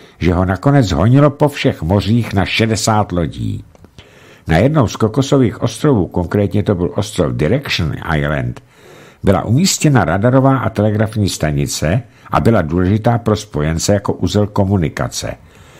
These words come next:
A proto se tam kapitán Miller devátého listopadu v šest hodin ráno objevil s Emdenem. Telegrafisté vysílali zprávu o napadení, ale po několika výstřelech z děl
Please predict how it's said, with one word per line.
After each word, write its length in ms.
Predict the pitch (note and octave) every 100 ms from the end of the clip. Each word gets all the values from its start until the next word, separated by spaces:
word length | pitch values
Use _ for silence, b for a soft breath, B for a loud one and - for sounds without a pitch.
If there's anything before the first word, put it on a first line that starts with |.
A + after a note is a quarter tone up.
| B
A 100 | -
proto 240 | - F#2+ C3
se 140 | -
tam 200 | C3 C3
kapitán 600 | G2+ G2+ C#3+ C#3 A2 D#2
Miller 360 | D2 D2 D2 E2+
devátého 540 | F2+ G2 G#2+ A2 A2+
listopadu 560 | F2 D2+ G#2 G2+ G#2 A2+
v 80 | -
šest 200 | G#2 F#2+
hodin 220 | G#2+ F#2+
ráno 340 | D#2 F2+ G2
objevil 400 | A1 E2 F#2 G2
s 120 | G2 -
Emdenem. 640 | E2 D2+ D#2 A#2 G2 G#2 - B B B B B B B -
Telegrafisté 800 | - F3 B2+ F2+ - D2+ - D#2
vysílali 460 | D2+ E2 G2 F#2+ G2
zprávu 400 | - G2+ G2+ D2+
o 100 | D2+
napadení, 680 | D2 - D#2 D#2+ D#2 F#2+ G2
ale 120 | F#2+
po 120 | -
několika 540 | F2 F#2 B2 A#2 G#2+
výstřelech 540 | E2+ F2 F2 - G#2 C#2+
z 100 | A1+
děl 360 | C2+ E2+ G#2+